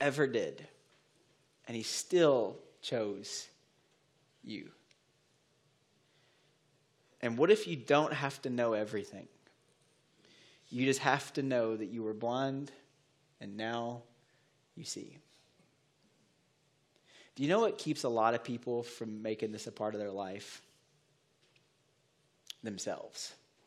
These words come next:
It's you. And so what keeps you from being baptized? I don't know. Maybe it's just you.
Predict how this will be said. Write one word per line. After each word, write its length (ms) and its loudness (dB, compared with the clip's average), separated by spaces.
It's 120 -6
you. 240 -4
And 80 -4
so 100 8
what 140 10
keeps 260 -2
you 80 -2
from 300 -2
being 280 2
baptized? 580 2
I 40 -8
don't 200 -4
know. 260 -4
Maybe 240 0
it's 120 -4
just 220 -8
you. 240 -4